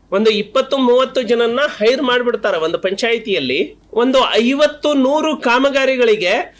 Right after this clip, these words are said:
ಇವರನ್ನ ನಿಲ್ಲಿಸಿ ಫೋಟೋ ತಕೊಳ್ಳೋದು. ಇಲ್ಲಿ ಈ ಕಾಮಗಾರಿಯಲ್ಲಿ ಕಲ್ಲಪ್ಪ ಮಲ್ಲಪ್ಪ ಅಂತ ಆಗ್ತಾರೆ ಇದೇ ವ್ಯಕ್ತಿಗಳು, ಇನ್ನೊಂದು ಕಾಮಗಾರಿಗೆ ಸುರೇಶ ರಮೇಶ ಆಗ್ತಾರೆ,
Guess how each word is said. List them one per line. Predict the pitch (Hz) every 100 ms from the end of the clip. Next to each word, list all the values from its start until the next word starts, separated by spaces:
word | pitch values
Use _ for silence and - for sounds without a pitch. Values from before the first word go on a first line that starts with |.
| - 208
ಇವರನ್ನ | 247 302 320 320
ನಿಲ್ಲಿಸಿ | 294 294 349
ಫೋಟೋ | 254 247
ತಕೊಳ್ಳೋದು. | - - 143 104 - - 160
ಇಲ್ಲಿ | 247 277 285 294 302
ಈ | 220 262
ಕಾಮಗಾರಿಯಲ್ಲಿ | 294 254 254 262 254 254 247 240 262 285
ಕಲ್ಲಪ್ಪ | 196 208 233 233
ಮಲ್ಲಪ್ಪ | 254 240 233 233 226
ಅಂತ | 214 214
ಆಗ್ತಾರೆ | 202 202 170 143
ಇದೇ | 170 240
ವ್ಯಕ್ತಿಗಳು, | 220 214 - 110 85 - - 185
ಇನ್ನೊಂದು | 240 294 339 320
ಕಾಮಗಾರಿಗೆ | 269 262 285 269 240 196 233 - - 208
ಸುರೇಶ | - 269 285 294 269
ರಮೇಶ | 254 233 226 233
ಆಗ್ತಾರೆ, | 185 - - -